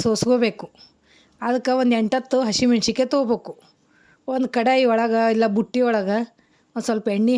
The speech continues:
ಹಾಕಿ ಹಸಿಮೆಣ್ಸಿಕಾಯಿ ಹಾಕಬೇಕು. ಪುಂಡಿ ಪಲ್ಯ ಮೊದಲಿಗೆ ಭಾಳ ಅನ್ನಿಸ್ತದೆ ರೀ ಅದು ಒಂದು ಸೂಡ. ಅದು ಕರಿಗ್ ಬಿಡ್ತದೆ ರೀ.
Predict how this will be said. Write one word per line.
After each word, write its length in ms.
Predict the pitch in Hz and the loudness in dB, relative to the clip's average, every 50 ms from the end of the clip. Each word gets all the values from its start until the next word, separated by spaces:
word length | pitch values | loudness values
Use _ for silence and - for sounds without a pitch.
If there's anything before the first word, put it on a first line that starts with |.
| 226 | 2
ಹಾಕಿ 320 | 220 202 175 - 208 226 247 240 233 _ _ - | 0 -2 -4 -4 -4 -2 -2 -2 -6 _ _ -8
ಹಸಿಮೆಣ್ಸಿಕಾಯಿ 680 | 208 190 - 262 247 240 220 202 - 220 220 226 196 190 | -6 -4 -2 0 0 0 0 0 -2 -4 -4 -4 -4 -4
ಹಾಕಬೇಕು. 420 | 185 180 - 185 175 - - 226 285 285 285 - _ _ - | -6 -6 -8 -10 -10 -8 -6 -4 -4 -4 -6 -10 _ _ -4
ಪುಂಡಿ 220 | 240 233 240 262 247 277 | -2 0 0 0 0 0
ಪಲ್ಯ 260 | 262 254 254 262 269 247 240 | 0 2 2 2 2 2 0
ಮೊದಲಿಗೆ 320 | 226 233 247 247 247 240 214 196 170 | 2 2 2 4 2 2 2 0 0
ಭಾಳ 140 | 208 233 247 240 226 | 0 2 2 2 2
ಅನ್ನಿಸ್ತದೆ 360 | 233 220 - - 233 214 202 | 2 0 0 0 0 0 0
ರೀ 80 | 214 196 202 | 0 0 0
ಅದು 60 | 196 196 | 0 -2
ಒಂದು 140 | 196 - 226 | -2 0 0
ಸೂಡ. 160 | 226 220 196 190 226 277 285 - - - - _ _ _ _ _ _ - | 0 0 0 -2 -4 -4 -8 -12 -18 -20 -20 _ _ _ _ _ _ -6
ಅದು 120 | 233 233 240 - | -6 -6 -4 -2
ಕರಿಗ್ 240 | 233 226 269 254 247 | -2 0 0 2 2
ಬಿಡ್ತದೆ 280 | 277 254 254 262 240 220 208 | 0 0 2 2 2 2 0
ರೀ. 80 | 185 | -2